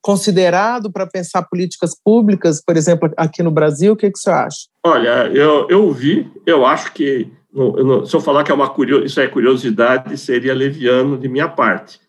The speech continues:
Speaker 2: Mas é um, necessita um pouco mais, eh, de estudo. Eu acho que as, as duas próprias, as duas empresas, elas precisam também, eh, dar um parecer sobre o que se passa, né? Mas é aquela história, né? Tem uma,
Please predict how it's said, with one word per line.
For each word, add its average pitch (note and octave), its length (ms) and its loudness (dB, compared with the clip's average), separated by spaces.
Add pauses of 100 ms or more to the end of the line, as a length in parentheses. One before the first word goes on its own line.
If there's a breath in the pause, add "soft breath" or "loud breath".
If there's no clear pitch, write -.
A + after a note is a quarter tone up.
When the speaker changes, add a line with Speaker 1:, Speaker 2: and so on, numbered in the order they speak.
Speaker 2:
Mas C#3+ 320 0
é D#3+ 140 0
um, G3+ 340 -4 (220)
necessita E3 800 0
um C#3+ 220 -2
pouco E3 420 -2
mais, C3 640 -2 (180)
eh, B2 280 2
de B2 100 -4
estudo. C#3 580 -2
Eu C#3+ 80 2
acho C3 140 -2
que - 80 -4
as, A2+ 100 -6 (200)
as A2+ 160 -2
duas D3+ 240 0
próprias, C#3 560 -2
as A2 100 -2
duas D3 240 -2
empresas, C3 760 -2 (360)
elas B2 260 -2
precisam B2 520 -4
também, A#2 500 -2 (220)
eh, A2+ 360 2
dar B2 200 0
um A#2+ 100 -2
parecer B2 800 -2
sobre A#2+ 640 2
o A2 200 0
que A2 160 -6
se C#3 160 0
passa, B2+ 640 -2 (240)
né? B2+ 260 -4 (240 soft breath)
Mas F3 240 0
é F4 60 0
aquela E4+ 240 -2
história, E3+ 520 0
né? C3+ 180 0
Tem F#3+ 400 0
uma, C3 580 0